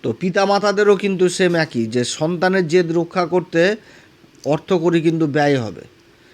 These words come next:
সন্তানের জেদ রক্ষা করতে পিতা মাতাদের টাকা পয়সা কিন্তু খরচাপাতি হবে এই সেপ্টেম্বর মাসে, তো এটা কিন্তু বুঝাচ্ছে। এবং যদি দাম্পত্য জীবন নিয়ে কথা বলি, তাহলে দাম্পত্য জীবনটা মোটের উপর ভালো থাকবে, একটা আন্ডারস্ট্যান্ডিং থাকবে, বুঝাবুঝি থাকবে।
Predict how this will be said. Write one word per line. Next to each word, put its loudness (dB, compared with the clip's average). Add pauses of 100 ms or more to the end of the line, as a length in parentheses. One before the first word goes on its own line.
(260)
সন্তানের -2
জেদ 0
রক্ষা -2
করতে -2
পিতা -4
মাতাদের -2
টাকা -4
পয়সা 0
কিন্তু -2
খরচাপাতি -2
হবে 2
এই 6
সেপ্টেম্বর -2
মাসে, -8 (800)
তো -6
এটা 0
কিন্তু 0
বুঝাচ্ছে। -2 (680)
এবং 2
যদি 2
দাম্পত্য 0
জীবন 2
নিয়ে 0
কথা 0
বলি, 0
তাহলে 0
দাম্পত্য 0
জীবনটা 2
মোটের 0
উপর 2
ভালো -2
থাকবে, -4
একটা -6
আন্ডারস্ট্যান্ডিং -2
থাকবে, -4
বুঝাবুঝি 0
থাকবে। -6